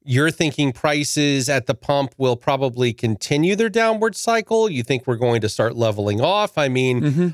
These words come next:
Speaker 1: I am always good for ninety-nine cents
Speaker 2: Of
Speaker 1: a gallon.
Speaker 2: course you are.
Speaker 1: I'm always good for it.
Speaker 2: You're always good to drive places for ninety-nine. I think most Americans would, would probably take that. Um, you know, it, it, it's hard to know, Matt, on how much lower we can go. I'd say if opec,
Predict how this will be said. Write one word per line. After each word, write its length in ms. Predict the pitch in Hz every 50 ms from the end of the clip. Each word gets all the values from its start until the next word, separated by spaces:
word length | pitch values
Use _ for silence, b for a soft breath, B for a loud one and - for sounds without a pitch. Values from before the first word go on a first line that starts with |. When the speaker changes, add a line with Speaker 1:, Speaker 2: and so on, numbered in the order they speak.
| - _ -
Speaker 1:
I 200 | 120 123 143 180
am 140 | 220 220 185
always 420 | 175 185 240 277 269 - 165 127
good 300 | - 143 156 185 208 165
for 140 | - 156 139
ninety-nine 560 | 127 131 131 139 147 147 147 143 135 135 123
cents 260 | - - 143 147 147 143
Speaker 2:
Of 40 | 127
Speaker 1:
a 40 | 110
gallon. 200 | 101 - - -
Speaker 2:
course 200 | - - - 156
you 140 | 143 131 123
are. 280 | 120 113 110 110 107 120
Speaker 1:
I'm 220 | 131 139 143 165 -
always 460 | - 196 214 247 254 233 180 143 -
good 220 | - 131 104 -
for 200 | - 101 82 67
it. 80 | 60 - _ _ _ _ _ _ _ _ _ _ _ _ _ _
Speaker 2:
You're 140 | - 147 143
always 220 | 147 151 151 139 117
good 160 | 139 151 143
to 40 | 131
drive 320 | 120 135 127 139 170 175
places 640 | - 139 135 131 120 - - 131 127 127 117 - -
for 160 | - - 139
ninety-nine. 500 | 131 131 131 131 127 123 123 131 123 143
I 140 | 139 131 117
think 280 | - - 127 120 117
most 240 | 123 123 123 120 - 127
Americans 420 | 120 120 120 117 - 120 113 110
would, 180 | 113 110 110 - _ _
would 160 | - 123 107 -
probably 280 | 120 117 113 117 110
take 280 | - - 127 131 123 -
that. 240 | 120 - - - _ -
Um, 360 | 156 151 156 156 156 151 143 B B B B B B B B B B B B B B _
you 120 | - 196 196
know, 160 | 202 202 202
it, 160 | 190 175 - - -
it, 200 | 175 175 175 185
it's 180 | 165 143 -
hard 280 | 156 165 180 208 214 202
to 80 | - 175
know, 200 | 143 135 135 127
Matt, 360 | 123 117 113 113 117 120 - -
on 200 | 135 127 127 123
how 140 | 113 131 147
much 220 | 165 165 151 -
lower 320 | - 139 131 135 139 139 139
we 140 | 139 139 120
can 180 | - 127 120
go. 380 | 113 120 117 120 123 135 143 151
I'd 240 | 151 151 147 143 -
say 220 | - 214 240 262
if 80 | 247 175
opec, 560 | 180 185 180 185 180 175 165 151 - - -